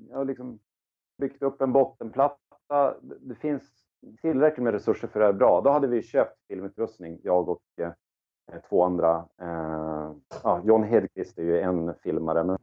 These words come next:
en annan kille. John Hedqvist är filmklipparen, eh, till den här filmen och min största samarbetspartner.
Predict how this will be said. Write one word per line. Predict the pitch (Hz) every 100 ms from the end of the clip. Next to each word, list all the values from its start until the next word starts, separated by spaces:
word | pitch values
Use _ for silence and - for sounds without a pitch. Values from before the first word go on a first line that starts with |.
| _
en | -
annan | 95 90 92 -
kille. | 90 82 80 - _ _ _ -
John | 117
Hedqvist | 120 123 - 92
är | 98
filmklipparen, | 107 85 87 _ 104 - 78 85 73 -
eh, | 95 85 82
till | - 82
den | 82
här |
filmen | - 85 85
och | 92 -
min | 90 82
största | 92 - 85
samarbetspartner. | 87 85 82 - 98 92 80